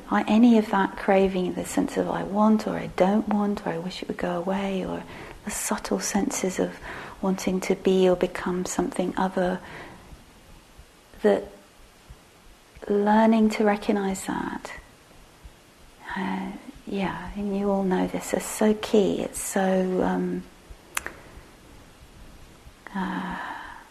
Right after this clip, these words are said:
supportive of the process of, well, yeah, practice as a whole and of contentment, which I, I think of as a,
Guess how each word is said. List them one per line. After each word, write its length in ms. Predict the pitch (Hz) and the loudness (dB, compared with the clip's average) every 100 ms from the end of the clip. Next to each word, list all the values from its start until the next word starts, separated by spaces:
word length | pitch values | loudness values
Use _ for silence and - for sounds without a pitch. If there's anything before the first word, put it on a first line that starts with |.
| - - | -18 -8
supportive 880 | - - - 214 208 - 196 185 | -4 -2 4 6 6 4 2 2
of 280 | 180 - - - - - - - - | -4 -6 -16 -18 -20 -20 -20 -20 -6
the 100 | - | -4
process 680 | 196 - 196 196 196 175 - | 0 4 4 4 -2 -2 -2
of, 180 | 175 170 - - - - - - - - - | -2 -2 -6 -16 -20 -20 -18 -18 -20 -16 -10
well, 300 | 208 190 180 185 - - | -2 -2 -2 -6 -14 -6
yeah, 300 | 208 185 170 - - | 0 0 -2 -6 -8
practice 500 | - - - 190 185 | 0 0 2 -2 2
as 120 | 190 185 | 2 2
a 60 | |
whole 400 | 180 185 180 175 | 4 4 4 2
and 360 | 175 175 180 - - - - - - - - - - - - - - | -2 -4 -8 -12 -14 -18 -18 -18 -18 -16 -16 -16 -12 -12 -12 -12 -2
of 180 | 196 - | -2 0
contentment, 720 | - 196 - 208 - 175 170 | 0 0 4 2 4 2 2
which 260 | 185 185 - | -2 -2 0
I, 160 | 190 190 | 0 0
I 80 | - | -6
think 260 | 185 190 185 | -2 -2 0
of 120 | 185 | 0
as 160 | 185 185 | -2 0
a, 180 | 185 | -4